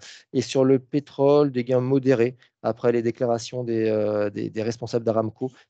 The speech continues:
qui jugent que la demande sera, euh, devrait être solide au deuxième, euh, deuxième semestre, sur la deuxième partie de l'année.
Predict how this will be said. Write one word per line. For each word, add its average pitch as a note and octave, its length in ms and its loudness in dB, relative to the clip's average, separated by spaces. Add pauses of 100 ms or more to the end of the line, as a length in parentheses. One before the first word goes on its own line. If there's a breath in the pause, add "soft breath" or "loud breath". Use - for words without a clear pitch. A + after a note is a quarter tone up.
qui A2+ 120 -8
jugent B2 240 -4
que A#2+ 100 -4
la A2 140 4
demande A#2+ 540 2
sera, A2 500 0
euh, G#2+ 160 -2
devrait A2 300 -2
être A#2+ 160 -4
solide B2+ 340 0
au G#2+ 260 4
deuxième, A2+ 400 0
euh, G#2 160 0
deuxième A2 240 -2
semestre, G#2+ 300 -2
sur G#2+ 80 -6
la G2+ 40 -4
deuxième G#2+ 220 -2
partie A2 240 -10
de G#2 80 -10
l'année. G#2+ 240 2